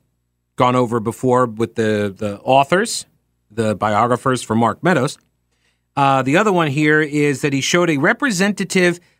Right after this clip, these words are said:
of his political action committee who did not possess a security clearance, a classified map related to a military operation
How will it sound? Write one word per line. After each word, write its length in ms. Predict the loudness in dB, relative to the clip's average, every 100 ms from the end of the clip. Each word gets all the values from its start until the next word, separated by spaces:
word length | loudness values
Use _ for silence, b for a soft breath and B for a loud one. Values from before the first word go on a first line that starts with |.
| -2
of 160 | -2 0
his 160 | -4
political 560 | -2 0 2 0 0 2
action 360 | 0 0 -2 0
committee 360 | 0 0 0
who 140 | 0 0
did 160 | 2
not 240 | 2 2 0
possess 340 | 0 2 0
a 80 | -2
security 380 | -4 0 0 0
clearance, 360 | -2 -4 -6 _ _ _ -8
a 80 | -8
classified 680 | -2 0 0 0 0 0
map 360 | 0 0 0 -4 _ _ _ _ _ _ 0
related 340 | 2 2 2
to 80 | 0
a 40 | 2
military 440 | 2 2 0 2
operation 640 | 0 0 -2 -4 -4 -6